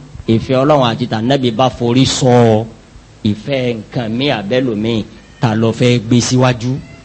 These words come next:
Umar ibn al-Khattab, gẹ́gẹ́ bá Ànábì ti kọ́ wọn, n ti bá mi sọ jáde. Ibi àrùn bá kù sí ká Ànábì ọmọ kó sọ, kó, kó, kó, kó wá ntí ọba ṣe sí.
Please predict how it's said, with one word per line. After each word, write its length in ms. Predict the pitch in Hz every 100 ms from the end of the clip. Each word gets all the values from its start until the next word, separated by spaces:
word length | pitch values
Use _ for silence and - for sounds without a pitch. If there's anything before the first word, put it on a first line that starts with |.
| - - - - - 170
Umar 180 | 240 196
ibn 160 | 190 208
al-Khattab, 600 | 175 156 151 190 180 120 110
gẹ́gẹ́ 200 | 165 180
bá 80 | 160
Ànábì 300 | 143 165 131
ti 100 | 135
kọ́ 260 | - - 139
wọn, 100 | 131 123 - -
n 100 | 117
ti 120 | 117 143
bá 140 | 139 135
mi 60 |
sọ 120 | 127 117
jáde. 280 | 120 110 92 - - - - -
Ibi 180 | 113 123
àrùn 300 | 101 104 127
bá 120 | 139
kù 140 | 143 117
sí 120 | -
ká 120 | - 120
Ànábì 320 | 110 123 120
ọmọ 280 | 110 110 120 110 - -
kó 100 | 110
sọ, 140 | - -
kó, 100 | 123
kó, 140 | - 127
kó, 260 | - 120 - - -
kó 80 | 127
wá 180 | 120 120
ntí 260 | 113 - 131
ọba 180 | 120 104
ṣe 160 | - 104
sí. 200 | -